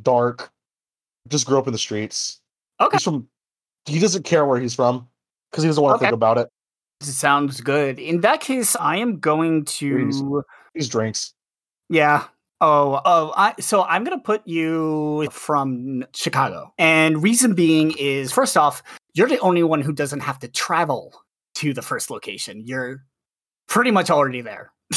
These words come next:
Speaker 1: Okay.
Speaker 2: <laughs> Chicago. So Chicago is definitely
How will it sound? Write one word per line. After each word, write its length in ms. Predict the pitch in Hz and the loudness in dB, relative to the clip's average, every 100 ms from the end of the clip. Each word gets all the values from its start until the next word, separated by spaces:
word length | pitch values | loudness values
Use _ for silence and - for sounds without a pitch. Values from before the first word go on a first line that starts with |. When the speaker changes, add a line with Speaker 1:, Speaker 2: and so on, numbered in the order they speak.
| - | 0
Speaker 1:
Okay. 240 | 147 143 175 202 - _ | 0 0 0 -2 -6 _
Speaker 2:
<laughs> 320 | _ _ _ | _ _ _
Chicago. 960 | - 214 247 285 320 320 311 311 302 311 - _ _ _ _ _ _ - - _ _ | -2 0 0 2 2 2 2 0 -2 -8 -12 _ _ _ _ _ _ -20 -20 _ _
So 300 | - 262 240 - | -2 0 0 -2
Chicago 720 | 240 - 233 233 196 240 285 285 | -4 0 0 0 0 2 2 2
is 240 | 165 156 | 0 -2
definitely 580 | 147 135 - 147 139 135 | -4 -6 -4 -2 -2 -2